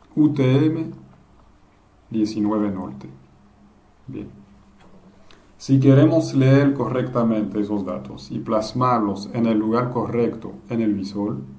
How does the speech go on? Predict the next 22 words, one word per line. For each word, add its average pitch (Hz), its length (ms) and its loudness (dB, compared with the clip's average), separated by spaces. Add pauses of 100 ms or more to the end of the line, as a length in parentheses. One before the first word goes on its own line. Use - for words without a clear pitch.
(1600)
tenemos 127 440 4
que 131 100 0
asegurarnos 123 840 2
de 107 160 -2
que 131 400 -2 (800)
Q 139 160 6
G 135 40 8
I 135 140 8
S 131 160 2
entienda 117 800 4
que 107 220 0
esa 101 260 -6
capa 110 340 -2
fue 113 240 -2
creada 113 640 0 (300)
en 135 360 2
ese 110 260 0
sistema 113 720 -6 (120)
de 107 140 -8
referencia 101 600 -6
de 101 100 -8
coordenadas. 87 720 -14